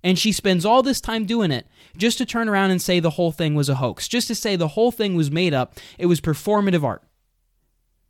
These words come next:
What the heck would compel somebody to do something like that? I don't know. But obviously, we can see another example of how somebody so desperately wanted to, to achieve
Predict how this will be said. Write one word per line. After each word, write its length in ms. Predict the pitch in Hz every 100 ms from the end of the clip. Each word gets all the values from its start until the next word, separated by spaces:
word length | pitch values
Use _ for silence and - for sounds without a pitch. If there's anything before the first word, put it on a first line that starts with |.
| _
What 220 | - 311
the 140 | - 196
heck 300 | 160 220 -
would 160 | 185 147
compel 380 | 156 - 175
somebody 440 | 185 - 143 131 120
to 100 | 135
do 240 | 127 208
something 400 | - 135 117 120
like 240 | 113 110 107
that? 180 | 107 -
I 140 | 214
don't 320 | 285 269 180 151
know. 320 | 160 123 - _ _ - - -
But 220 | 170 -
obviously, 680 | 180 214 262 226 156 - 147
we 120 | 147
can 160 | 180 190
see 280 | 160 226 214
another 560 | 147 143 147 190 208
example 560 | 202 170 202 220 95 - _ _ _ _ _ _ _ _
of 120 | 147
how 160 | 147 185
somebody 420 | - 214 214 190
so 240 | 156 185 156
desperately 760 | 127 160 202 - 254 - 220
wanted 300 | 175 180 196
to, 160 | 165 147
to 340 | - 175 156
achieve 520 | 143 139 - 247 175